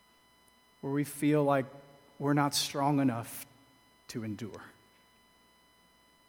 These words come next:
or to be patient, maybe even to be thankful or see the joy.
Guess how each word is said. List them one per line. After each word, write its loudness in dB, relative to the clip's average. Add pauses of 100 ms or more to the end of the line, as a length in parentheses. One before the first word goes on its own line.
(880)
or -8
to -6
be 2
patient, -8 (1500)
maybe 2
even 0 (1120)
to -12
be -2
thankful -6 (960)
or -12
see -4
the -4
joy. -6